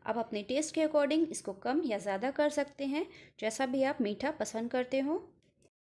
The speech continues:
और अब इसमें हम डालेंगे चाय का मसाला, चार चुटकी के करीब मैं इसमें ले रही हूँ। इससे ज़्यादा आप ना डालें क्योंकि इसका जो फ्लेवर है काफ़ी स्ट्रॉन्ग है, बहुत ही अच्छा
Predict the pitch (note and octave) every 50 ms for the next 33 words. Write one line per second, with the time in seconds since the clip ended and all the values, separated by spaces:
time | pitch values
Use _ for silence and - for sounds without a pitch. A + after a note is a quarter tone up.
0 | _ _ _ _ _ _ _ _ _ _ _ _ _ _ _ _ _ _ A3 G#3+
1 | - B3 A#3+ C#4 C#4+ - - C#4+ D4 D4 C4+ C#4+ C#4+ C#4 C4 C4 B3+ B3+ C4+ C4+
2 | C4+ C4+ D4 G4+ A#4 - - - G#3+ F#3+ F#3+ - G#3+ G#3 G#3 G#3+ G#3+ - G#3 G3
3 | G3+ A#3+ D#4+ B4 - - - - A#3 A#3+ C#4 C#4 - D4+ C#4+ D4 - D4 C#4+ D4
4 | C#4 C4+ - B3 A3 A#3 A3 G3 A3 G#3+ G#3 G#3 - - G#3 G#3+ B3 E4+ - -
5 | - - - - _ _ G#3+ G#3+ A3+ A#3 B3 B3 B3+ C4 C4 C#4+ E4 A4 - -
6 | - _ _ _ _ - A3 - A#3+ A#3+ A3+ A#3 A3 G#3+ G#3+ A3+ G#3+ G#3+ - -
7 | G#3+ G#3+ A#3 B3+ B3 C#4 C4+ C#4 C#4+ D#4 F4+ - - B3 A#3+ - B3 - A#3 -
8 | - - A#3 A3+ G#3 A#3 A#3 - G3+ G3 G#3+ - B3+ C4+ C4+ C#4+ C#4+ C#4 C4+ A#3
9 | G#3+ G#3+ - A3+ A3 - - - G#3 G3 G#3+ A#3 B3 B3+ C4 C4+ C#4 - - -
10 | - - _ _ - G#3 G#3+ A3+ A#3 - C#4 C#4 - - - - - - - B3+
11 | C4 C4